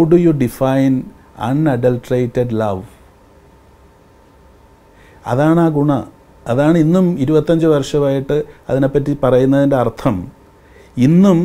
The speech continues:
നമ്മളുടെ ഓരോരുത്തരുടെ ഉള്ളിലും ഈ ക്വസ്റ്റ്യൻ ഉണ്ട്, എന്താണ് ഈ അൺകണ്ടീഷണൽ love? Conditions, unconditional love cannot come from a s-, from a sane mind is what we think or what we realize through that film.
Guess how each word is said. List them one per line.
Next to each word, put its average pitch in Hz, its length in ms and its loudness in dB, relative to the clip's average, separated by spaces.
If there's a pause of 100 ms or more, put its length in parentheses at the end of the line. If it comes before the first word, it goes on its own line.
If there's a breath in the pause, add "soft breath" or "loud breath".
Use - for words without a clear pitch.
നമ്മളുടെ 147 380 2
ഓരോരുത്തരുടെ 165 600 4
ഉള്ളിലും 139 520 4
ഈ 131 100 -4
ക്വസ്റ്റ്യൻ 135 420 -4
ഉണ്ട്, 90 240 -4 (2000)
എന്താണ് 170 380 4
ഈ 165 40 6
അൺകണ്ടീഷണൽ 120 840 0
love? - 180 -16 (1080 soft breath)
Conditions, 165 580 2 (260)
unconditional 175 680 0
love 151 280 2
cannot 151 380 0
come 147 220 -2
from 143 240 -2
a 143 60 -4
s-, 139 100 -10 (520 soft breath)
from 139 220 -2
a 143 80 0
sane 165 420 0
mind 151 400 2
is 147 160 -2
what 143 220 0
we 147 160 0
think 147 340 -4 (140)
or 143 140 -4
what 135 200 0
we 151 360 -2 (160)
realize 147 480 -2
through 107 180 -8
that 95 180 -8
film. 90 200 -14